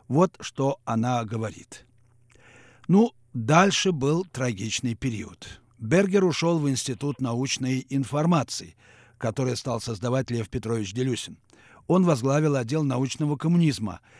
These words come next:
и его продукция продавалась на черном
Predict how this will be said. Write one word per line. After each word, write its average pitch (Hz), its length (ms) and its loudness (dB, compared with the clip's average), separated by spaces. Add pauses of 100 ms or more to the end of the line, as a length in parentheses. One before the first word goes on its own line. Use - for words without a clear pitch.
(180)
и 135 80 4
его 139 220 4
продукция 147 600 -2
продавалась 139 640 -2 (200)
на 135 220 4
черном 139 600 2